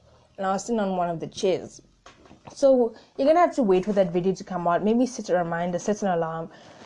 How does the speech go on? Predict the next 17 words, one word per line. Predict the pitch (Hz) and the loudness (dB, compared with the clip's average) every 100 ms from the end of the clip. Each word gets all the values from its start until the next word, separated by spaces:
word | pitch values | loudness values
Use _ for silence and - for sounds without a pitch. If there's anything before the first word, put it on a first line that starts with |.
| - _ | -20 _
Mm, | 208 220 233 226 | -6 0 0 0
it | 220 | 0
may | 240 | 2
be | 262 | 4
going | 240 226 | 4 4
out | 202 190 | 2 0
next | 214 220 240 247 247 247 269 - - | -2 0 2 2 2 2 -2 -6 -6
week. | 262 269 262 262 - | 0 4 4 2 0
I | 285 | -2
don't | 311 285 | 0 0
know, | 269 | 2
just | 285 285 | 0 0
set | 285 247 | 0 2
an | 233 | 2
alarm | 190 180 185 | 2 0 0
or | 185 180 | 0 -2
reminder. | 180 180 180 185 185 | -2 -2 0 -2 -2